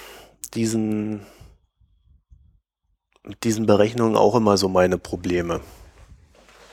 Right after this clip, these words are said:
Es sind übrigens Schweden, Frankreich, Deutschland und Österreich, um die wir, über die wir hier reden.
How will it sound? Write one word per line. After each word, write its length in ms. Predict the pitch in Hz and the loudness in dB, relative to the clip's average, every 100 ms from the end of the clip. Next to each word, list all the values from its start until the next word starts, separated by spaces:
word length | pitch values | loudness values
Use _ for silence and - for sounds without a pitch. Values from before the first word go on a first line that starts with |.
| - _ - - - - | -20 _ -20 -20 -14 -2
Es 80 | 113 | 0
sind 140 | 110 | 2
übrigens 460 | 101 101 101 98 - | 4 6 4 2 -2
Schweden, 440 | - 98 104 101 | 0 2 2 0
Frankreich, 580 | - 95 104 101 95 - | -2 -2 0 0 0 2
Deutschland 520 | 90 95 - 101 92 | 2 2 0 -4 -4
und 120 | 101 | -6
Österreich, 560 | 107 - - - 117 113 | -4 -4 -2 -2 -2 -8
um 100 | 117 | -10
die 120 | - | -8
wir, 160 | 113 - | -6 -6
über 180 | 104 101 | -2 -2
die 160 | 98 | -2
wir 80 | 98 | -4
hier 240 | 95 98 101 | -4 -6 -6
reden. 280 | 110 110 | -10 -12